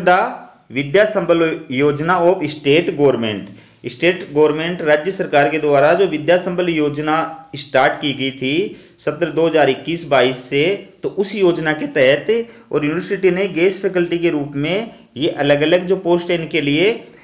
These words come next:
requirement निकाली गई, application आमंत्रित की गई है। ठीक है,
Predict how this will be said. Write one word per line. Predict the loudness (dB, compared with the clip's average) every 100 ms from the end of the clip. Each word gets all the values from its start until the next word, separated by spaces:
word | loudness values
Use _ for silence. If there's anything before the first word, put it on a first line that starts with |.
| -10
requirement | -6 0 4 4 2 -2 -2
निकाली | 0 2 2 2
गई, | 2
application | 0 0 -2 -2 -4 -2
आमंत्रित | -2 0 -2 -4 -6 -4 -6 -6 -20 _
की | -2 0
गई | 0 -2 -4
है। | -6 -10 -8
ठीक | 0 2
है, | 0 -2